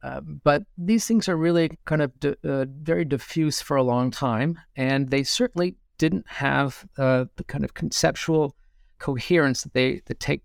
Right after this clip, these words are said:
this t-, that they take on during the eighteenth century. So as I said, there are a lot of things that are, there are a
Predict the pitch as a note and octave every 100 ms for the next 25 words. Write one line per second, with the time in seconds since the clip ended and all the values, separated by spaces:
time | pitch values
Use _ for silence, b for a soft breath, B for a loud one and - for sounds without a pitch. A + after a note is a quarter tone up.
0 | - B2+ - - - C#3+ - C#3+ - D3+
1 | C#3+ C#3 C3 C3+ B2 - - - A#2 -
2 | A#2 - A#1+ - _ _ _ _ _ _
3 | _ _ - E3+ D#3+ E3+ - D#3+ D#3+ D3+
4 | C#3+ C3+ D3+ E3 D#3 C#3+ C#3 C3 C3 -
5 | - D3 C3+ B2+